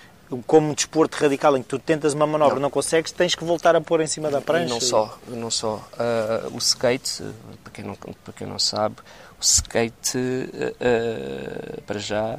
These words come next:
Speaker 2: urbano. E, e para quem vê a história do skate, ah, o skate não tem limites.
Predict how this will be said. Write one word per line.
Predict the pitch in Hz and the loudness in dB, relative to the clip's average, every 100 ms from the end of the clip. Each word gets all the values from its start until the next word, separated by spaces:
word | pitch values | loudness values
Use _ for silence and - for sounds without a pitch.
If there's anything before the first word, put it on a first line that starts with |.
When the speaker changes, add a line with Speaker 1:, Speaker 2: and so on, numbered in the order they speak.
| - 117 | -12 -14
Speaker 2:
urbano. | 110 104 101 95 95 - - - - - - | -8 -2 -2 -4 -10 -18 -20 -20 -20 -20 -14
E, | 117 117 117 120 117 113 113 113 - - - | -10 -6 -6 -6 -8 -8 -10 -10 -10 -10 -12
e | - | -12
para | 110 | -10
quem | 127 120 | -10 -8
vê | 117 | -6
a | 107 | -4
história | - 110 110 101 | -2 -2 -2 -8
do | 110 | -10
skate, | - - - 110 113 - - - - - - - - - | -10 -8 -6 -6 -8 -8 -6 -6 -10 -20 -20 -20 -12 -4
ah, | 120 117 113 110 107 107 104 | -2 -2 -2 -2 -4 -6 -8
o | 113 | -4
skate | - 123 127 | -4 -4 -4
não | 110 | -6
tem | 117 | -6
limites. | 117 117 107 - - | -6 -6 -6 -6 -8